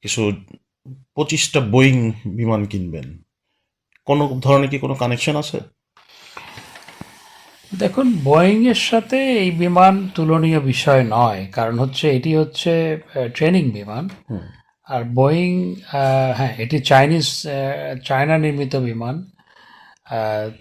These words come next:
Speaker 2: তো চায়না নির্মিত বিমান কেন, আহ, অ্যাক্সিডেন্ট করলো, that is a question।
Speaker 1: জি।
Speaker 2: আহ, এবং, আহ,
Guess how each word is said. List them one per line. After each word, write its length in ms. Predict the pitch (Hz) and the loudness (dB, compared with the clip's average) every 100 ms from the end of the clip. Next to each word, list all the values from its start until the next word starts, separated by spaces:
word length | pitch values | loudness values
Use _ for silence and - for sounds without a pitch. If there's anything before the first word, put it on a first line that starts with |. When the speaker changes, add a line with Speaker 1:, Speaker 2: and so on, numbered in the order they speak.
| _ | _
Speaker 2:
তো 220 | - 123 123 | -8 -6 -4
চায়না 420 | 135 131 143 147 | 0 2 2 -2
নির্মিত 440 | 143 143 143 139 | -4 -6 -8 -6
বিমান 560 | 139 135 139 139 139 143 156 | -4 -2 -2 -2 -2 -6 -10
কেন, 200 | - 131 | -4 -2
আহ, 300 | 135 135 135 139 _ 147 127 127 123 | 0 0 -2 -8 _ -10 -4 -4 -4
অ্যাক্সিডেন্ট 540 | 120 - 143 143 139 | -6 -6 -4 -4 -4
করলো, 300 | 135 117 120 | -4 -4 -4
that 180 | 127 139 | -4 -4
is 180 | 170 185 | -4 -4
a 40 | |
question। 600 | 185 147 - - 107 113 156 - 92 | -2 -4 -2 -6 -8 -12 -16 -14 -14
Speaker 1:
জি। 80 | - - - - - - | -14 -16 -20 -20 -20 -14
Speaker 2:
আহ, 580 | 117 110 110 110 110 123 | -10 -8 -10 -12 -10 -8
এবং, 440 | 120 127 123 123 - - - 127 | -2 -2 -2 -6 -12 -20 -16 -12
আহ, 380 | 117 117 117 | -10 -10 -10